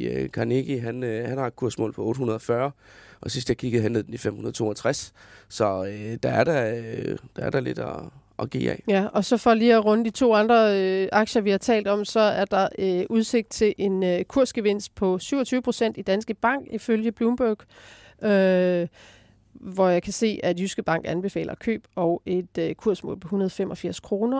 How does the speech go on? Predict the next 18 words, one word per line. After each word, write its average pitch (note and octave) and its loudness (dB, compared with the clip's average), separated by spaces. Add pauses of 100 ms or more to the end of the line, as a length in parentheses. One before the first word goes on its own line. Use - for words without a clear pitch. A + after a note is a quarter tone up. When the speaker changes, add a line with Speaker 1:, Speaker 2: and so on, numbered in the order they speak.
Speaker 2:
og A3 0
Nordea, A3+ -2
der A3+ 0
er F#3 -4
potentiale G3 -2
på - -4 (100)
toogfyrre G#3+ 0
procent, - -6 (540)
øh, F3+ 4
og - -4
der F#3 2
forventes F#3+ -4
en G3 -4
kurs - -4
inden G3 -2
for E3+ -2
de E3+ -10
næste F3+ -4